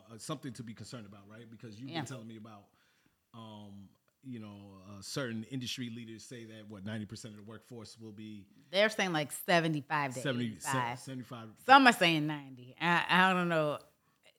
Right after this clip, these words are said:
Speaker 2: I, it's interesting. Bill Gates, I think, was saying, like, ninety, which makes me real nervous.
Speaker 1: He's also building an underground bunker
Speaker 2: <laughs>
Speaker 1: to live in, so <laughs> there's that. I mean, like, but, um, I think for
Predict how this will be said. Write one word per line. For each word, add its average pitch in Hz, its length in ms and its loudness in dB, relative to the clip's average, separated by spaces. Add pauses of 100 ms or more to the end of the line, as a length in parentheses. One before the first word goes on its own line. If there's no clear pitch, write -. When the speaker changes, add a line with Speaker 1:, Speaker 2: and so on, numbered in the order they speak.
(380)
Speaker 2:
I, 220 160 -4
it's 269 240 0
interesting. 262 400 2
Bill 226 200 4
Gates, 196 440 4
I 233 120 8
think, 247 240 4
was 233 140 6
saying, 226 280 0
like, 226 240 2
ninety, 220 440 -2
which - 500 -6 (120)
makes 143 240 -12
me 131 140 -14 (100)
real 139 220 -16 (100)
nervous. 120 300 -20 (240)
Speaker 1:
He's 127 220 0
also 127 200 -2
building 107 360 -8
an 104 100 -12
underground 98 480 -18
bunker 98 260 -18
Speaker 2:
<laughs> - 380 -2
Speaker 1:
to 107 60 -16
live 98 280 -10
in, 90 140 -10
so - 160 -14 (160)
<laughs> - 140 -18
there's 156 420 2
that. 135 360 2
I 165 120 4
mean, 147 320 2
like, 139 180 0 (400)
but, 143 240 0
um, 123 540 0 (720)
I 139 80 -10
think 165 240 -8
for 131 640 -10